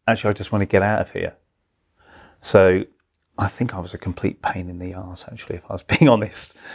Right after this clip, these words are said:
to the doctors. And for four weeks, I fought.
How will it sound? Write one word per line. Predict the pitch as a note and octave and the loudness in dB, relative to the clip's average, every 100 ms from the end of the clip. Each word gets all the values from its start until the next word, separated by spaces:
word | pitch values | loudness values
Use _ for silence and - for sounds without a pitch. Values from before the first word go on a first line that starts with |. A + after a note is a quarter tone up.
| - | 0
to | A2 | 2
the | G2+ | 4
doctors. | G2 A2+ - - G2 G2+ | 4 2 2 -2 -2 -2
And | A2+ G2 | -4 -2
for | G#2+ | -4
four | - B2+ G#2+ | 2 4 4
weeks, | G#2+ G2+ - - _ _ _ _ _ - | 2 -2 -6 -20 _ _ _ _ _ -2
I | G2+ | -2
fought. | - - F#2+ F#2 - | 0 4 4 4 -6